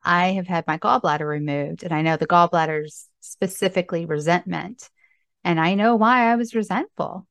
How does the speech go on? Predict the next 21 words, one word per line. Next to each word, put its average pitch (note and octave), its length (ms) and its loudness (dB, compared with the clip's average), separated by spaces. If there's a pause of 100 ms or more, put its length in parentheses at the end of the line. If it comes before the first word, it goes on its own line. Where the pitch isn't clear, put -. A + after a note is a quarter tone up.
You F3 100 -2
know, E3 160 -2
I F3+ 200 0
know G3+ 220 -2
why. F#3+ 360 0
I D3+ 40 0
won't F3+ 220 -6
go E3+ 160 -4
into G#3+ 340 0
it, F3 140 -2
but, E3 220 -4
but F3 120 -4
I F3 140 -2
know F3 180 -2
why F3 560 -2
and, E3 300 -4 (480)
and E3+ 440 -6 (300)
how F3+ 220 -2
that F3+ 160 -2
happened. G3+ 640 0 (160)
Um, E3+ 520 -6